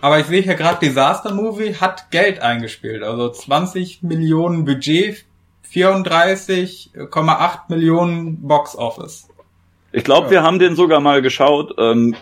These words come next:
Speaker 2: in der Hoffnung, dass wir da irgendwie Trash vorfinden und dachten, komm, wir gucken einfach die beschissensten Filme, weil wir dachten, wir finden da sowas wie so Trauma-Filme halt, so irgendwelche
Speaker 1: <laughs>
Speaker 2: Trash-Filme, aber
Speaker 1: Trauma ist
Speaker 2: es war halt
Speaker 1: großartig.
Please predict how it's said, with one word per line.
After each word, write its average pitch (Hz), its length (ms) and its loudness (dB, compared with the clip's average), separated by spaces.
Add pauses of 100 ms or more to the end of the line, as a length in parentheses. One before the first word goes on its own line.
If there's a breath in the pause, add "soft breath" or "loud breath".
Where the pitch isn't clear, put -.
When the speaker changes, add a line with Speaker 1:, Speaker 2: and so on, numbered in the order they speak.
(140)
Speaker 2:
in 123 140 -2
der 117 180 2
Hoffnung, 139 500 0
dass 123 220 0
wir 123 80 4
da 117 140 4
irgendwie 120 280 0
Trash 135 360 2
vorfinden 104 480 2
und 104 100 -2
dachten, 117 260 0
komm, 139 220 0
wir 123 80 0
gucken 147 300 0
einfach 131 260 0
die 131 120 -2
beschissensten 135 600 -2
Filme, 131 340 2
weil 123 300 2 (600 loud breath)
wir 127 100 4
dachten, 135 340 0
wir 131 100 2
finden 151 260 0
da 139 100 4
sowas 135 360 0
wie 135 120 2
so 131 140 2
Trauma-Filme 117 880 2
halt, 98 260 2
so 107 280 0
irgendwelche 160 560 2
Speaker 1:
<laughs> - 120 -18
Speaker 2:
Trash-Filme, 117 540 -2
aber 113 240 2
Speaker 1:
Trauma 156 400 2
ist 123 100 -2
Speaker 2:
es 120 140 -2
war 131 100 4
halt 139 140 4
Speaker 1:
großartig. 117 680 -2